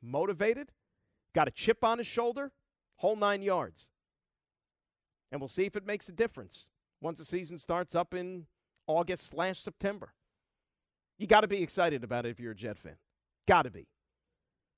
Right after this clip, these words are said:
Eight hundred nine one nine three seven seven six. That is the telephone number. Get your calls in here. We'll do some Giants as well.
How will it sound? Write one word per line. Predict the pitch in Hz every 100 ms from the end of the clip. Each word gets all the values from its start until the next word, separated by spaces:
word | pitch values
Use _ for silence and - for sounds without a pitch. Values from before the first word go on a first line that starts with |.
| _ _ _ -
Eight | 240
hundred | 262 202 226
nine | 226
one | 220 214
nine | 214
three | 180 226
seven | 190 226 214 170
seven | 214 196 156
six. | - 123 - - _ _ _ _ _ -
That | 180 196
is | 196 143
the |
telephone | 165 185 180 139 170 156
number. | 139 107 104 - - - _ _ _ _ -
Get | 131 240 -
your | -
calls | 240 240 180
in | 226
here. | 214 226
We'll | 226
do | 143 220
some | 214 165
Giants | 202 214 220 196
as | 190 139
well. | 165 175 240